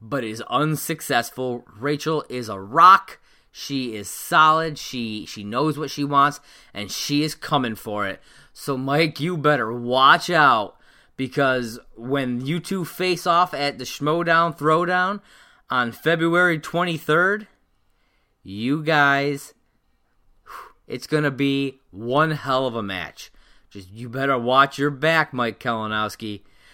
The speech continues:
because Rachel Cushing is coming for ya, and she just might become the newest double champ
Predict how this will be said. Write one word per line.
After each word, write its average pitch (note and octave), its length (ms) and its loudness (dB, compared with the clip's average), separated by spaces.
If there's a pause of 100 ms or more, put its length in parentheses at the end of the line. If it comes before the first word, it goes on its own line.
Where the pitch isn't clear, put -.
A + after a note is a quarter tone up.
(160)
because G#2+ 340 -10
Rachel C3+ 720 0 (120)
Cushing F#2+ 580 0 (260)
is G#2+ 180 -10
coming C#3+ 420 0
for F2+ 280 -10
ya, D#2+ 180 -10 (400)
and G2+ 200 -8
she C3 280 -4
just C#3+ 380 0
might C#3+ 320 0
become C3+ 580 2 (320)
the A#2+ 240 2
newest D#3+ 720 4 (360)
double D3+ 420 4
champ C#3+ 540 -2